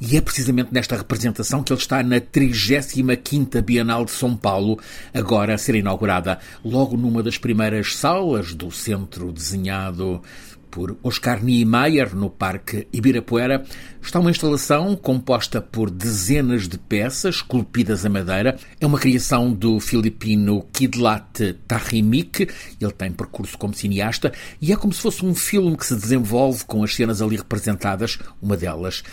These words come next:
é a da morte do português Fernão de Magalhães às mãos de uma divindade filipina. É um outro modo para ver a personagem Fernão de Magalhães, a perspectiva do lado do povo colonizado.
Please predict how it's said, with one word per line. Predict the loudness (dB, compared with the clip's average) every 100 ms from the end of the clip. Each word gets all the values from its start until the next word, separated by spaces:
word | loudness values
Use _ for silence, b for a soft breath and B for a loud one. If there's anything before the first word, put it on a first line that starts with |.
| B -4
é | -4
a |
da | -2 -2
morte | -2 -4 -8
do | -10
português | -10 -12 -6 -4 -4
Fernão | -6 -2 -2 0 2
de |
Magalhães | 2 2 0 0 0 -4 -8 B B B
às | -4 0
mãos | 0 0 -2 -4
de | -4
uma | -2 -4
divindade | -2 0 0 -2 -4 -2
filipina. | -2 -2 -4 -4 -4 B B -10
É | -6
um | -4 -4
outro | -6 -8 -10
modo | -8 -2 0 2 0 -2
para | -6 -4 -4
ver | -2 0 0
a |
personagem | -2 -6 -6 0 2 0 0 -2 -4 B B
Fernão | -4 0 2
de | 2
Magalhães, | 2 0 0 -2 -4 -8 B B -8
a |
perspectiva | -6 0 0 0 -2 0 -2 -4 -8 B -10
do | -4 -2
lado | -2 -2 -4 -6 -4
do | -2 -2 -2
povo | 2 2 2 -4
colonizado. | -2 0 2 2 0 0 -2